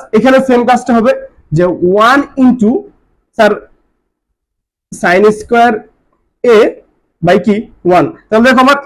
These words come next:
এ ওয়ান, এ ওয়ান কাটা যায়, এ ওয়ান, এ ওয়ান কাটা যায়, তাই না? আচ্ছা, তাহলে এই দুটোর মাঝখানে আমি কি লিখতে পারি? যে cos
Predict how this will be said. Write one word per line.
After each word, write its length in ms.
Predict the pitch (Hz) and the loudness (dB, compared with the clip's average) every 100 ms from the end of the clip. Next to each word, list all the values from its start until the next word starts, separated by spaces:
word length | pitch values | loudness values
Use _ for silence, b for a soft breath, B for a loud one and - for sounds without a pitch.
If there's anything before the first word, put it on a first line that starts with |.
| 226 | 0
এ 40 | 226 254 | 2 2
ওয়ান, 160 | 269 254 | 2 2
এ 20 | 233 | 2
ওয়ান 120 | 226 220 | 2 0
কাটা 160 | 226 240 | -2 -2
যায়, 140 | 269 415 - _ - | -2 -4 -10 _ 0
এ 20 | 220 | 2
ওয়ান, 160 | 226 233 220 | 2 4 4
এ 20 | 214 | 2
ওয়ান 120 | 208 208 | 2 0
কাটা 160 | 208 170 | 0 -2
যায়, 120 | 135 - | -4 -6
তাই 100 | 208 269 | -2 0
না? 40 | 466 - _ - | -2 -8 _ -10
আচ্ছা, 160 | 156 143 - _ - | -8 -8 -10 _ -2
তাহলে 200 | 208 247 240 | 0 0 2
এই 60 | 220 | 0
দুটোর 180 | 233 277 269 | 2 2 2
মাঝখানে 220 | 240 226 | 2 0
আমি 80 | 208 | 2
কি 40 | 214 | 0
লিখতে 140 | 208 190 | 0 0
পারি? 120 | 220 185 | 0 0
যে 60 | 190 - | -2 0
cos 220 | 190 | 0